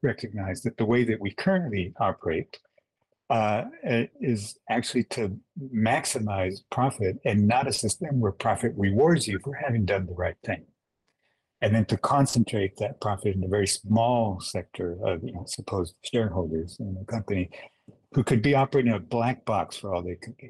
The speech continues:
care. All they care is that they maximize profit. It does not matter to them whether their products either make people sick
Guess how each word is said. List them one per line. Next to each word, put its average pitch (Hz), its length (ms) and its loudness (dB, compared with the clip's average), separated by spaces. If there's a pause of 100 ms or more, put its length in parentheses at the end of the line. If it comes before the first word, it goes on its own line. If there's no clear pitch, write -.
care. 82 320 -4
All 123 260 2
they 135 160 4
care 110 280 0
is 95 100 -4
that 92 160 -6
they 101 80 -8
maximize 90 680 -6
profit. 90 340 -4 (180)
It 95 140 0
does 104 160 2
not 120 240 2
matter 95 240 0
to - 120 -14
them 92 200 -4
whether 87 240 -2
their 87 140 -2
products 95 420 -2
either 92 220 -2
make 92 240 -2
people 95 300 -2
sick - 280 0